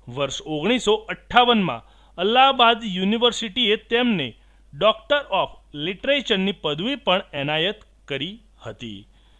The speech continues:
તો મિત્રો, આ હતું વ્યક્તિ વિશેષ હંસાબેન જીવરાજભાઈ મહેતા વિશે. આજનો વીડિયો આપને પસંદ પડ્યો હોય તો જરૂરથી લાઈક કરશો અને ચેનલને સબસ્ક્રાઇબ કરવાનું ભૂલશો નહીં.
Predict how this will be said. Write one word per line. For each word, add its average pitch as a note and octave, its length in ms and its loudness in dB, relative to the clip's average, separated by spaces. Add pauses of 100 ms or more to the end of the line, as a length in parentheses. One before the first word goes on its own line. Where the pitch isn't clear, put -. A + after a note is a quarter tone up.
(440)
તો G#3+ 80 -4
મિત્રો, B3+ 300 2 (260)
આ A3 140 2
હતું A#3+ 360 0
વ્યક્તિ C4 400 -2
વિશેષ B3 540 -2
હંસાબેન B3 640 2
જીવરાજભાઈ F#3+ 840 0
મહેતા D3 400 -2
વિશે. B2 460 -8 (400)
આજનો C3 340 -8
વીડિયો C3+ 280 -6
આપને C3 200 -10
પસંદ - 400 -6
પડ્યો G#3 260 -2
હોય A#3 120 0
તો A#3 120 -8
જરૂરથી B2 440 -8
લાઈક F3+ 260 -4
કરશો G3 280 -4
અને D3 260 -8
ચેનલને G3+ 460 -6
સબસ્ક્રાઇબ C3 440 -10
કરવાનું C#3+ 460 -10
ભૂલશો C#3 320 -8
નહીં. B2 280 -10